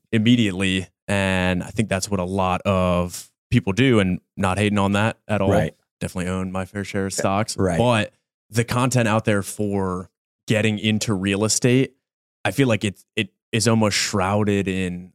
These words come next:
Speaker 1: like, an air of, you know, you have to pay, you know, a hundred bucks and you can hear my, like, video that's
Speaker 2: God,
Speaker 1: gonna tell
Speaker 2: yeah.
Speaker 1: you the secrets,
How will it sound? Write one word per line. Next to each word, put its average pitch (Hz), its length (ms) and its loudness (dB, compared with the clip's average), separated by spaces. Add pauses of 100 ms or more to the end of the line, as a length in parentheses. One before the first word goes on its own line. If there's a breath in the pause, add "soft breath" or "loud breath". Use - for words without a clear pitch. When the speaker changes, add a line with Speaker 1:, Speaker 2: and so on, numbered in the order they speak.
Speaker 1:
like, 98 240 -4
an 98 120 -4
air 101 420 2
of, 92 400 -2 (220)
you 113 100 0
know, 92 100 -2
you 92 180 -4
have 110 360 0
to 104 340 2 (460)
pay, 120 500 6 (280)
you 120 120 6
know, 107 300 4
a 98 60 2
hundred 120 240 4
bucks 143 340 2
and 107 120 6
you 107 100 6
can 104 120 2
hear 107 200 4
my, 101 460 2
like, 92 220 -2
video 110 420 4
that's 95 160 0
Speaker 2:
God, 107 80 -2
Speaker 1:
gonna 95 100 -2
tell - 100 -2
Speaker 2:
yeah. 104 60 0
Speaker 1:
you 101 40 0
the 117 100 -2
secrets, 113 640 -2